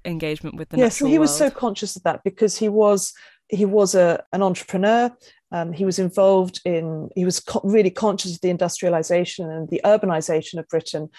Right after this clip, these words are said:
Speaker 2: in the eighteen fifties, eighteen sixties, eighteen seventies. And he could see that it was turning, it was making men into slaves to the machine, really. He didn't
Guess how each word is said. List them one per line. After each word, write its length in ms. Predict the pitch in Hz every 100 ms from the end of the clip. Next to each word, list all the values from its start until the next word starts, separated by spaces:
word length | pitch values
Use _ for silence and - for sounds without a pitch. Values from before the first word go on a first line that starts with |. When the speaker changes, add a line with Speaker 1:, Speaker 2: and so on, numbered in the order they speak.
| - - -
Speaker 2:
in 160 | 196
the 140 | 180 175
eighteen 360 | 170 - 175
fifties, 400 | 156 220 - 190
eighteen 260 | 175 165 156
sixties, 400 | - - - 170
eighteen 240 | 165 165
seventies. 560 | 165 190 185 180 165 - - - - _
And 300 | 190 185 185
he 200 | - 196
could 200 | 190 202
see 320 | - - 233
that 220 | 202 - - _ _ _ _ _
it 120 | 196
was 180 | 190 190
turning, 640 | - 226 208 190 185 185 - _ _ _ _ -
it 40 |
was 160 | 202 214
making 400 | 226 220 202 202
men 300 | 196 180 175
into 800 | 180 180 170 - 180 170 165 -
slaves 400 | - 208 185 -
to 100 | -
the 80 | 165
machine, 460 | 170 190 170 151 - -
really. 400 | 160 151 147 - - - _
He 240 | 208 190 190
didn't 400 | - 247 208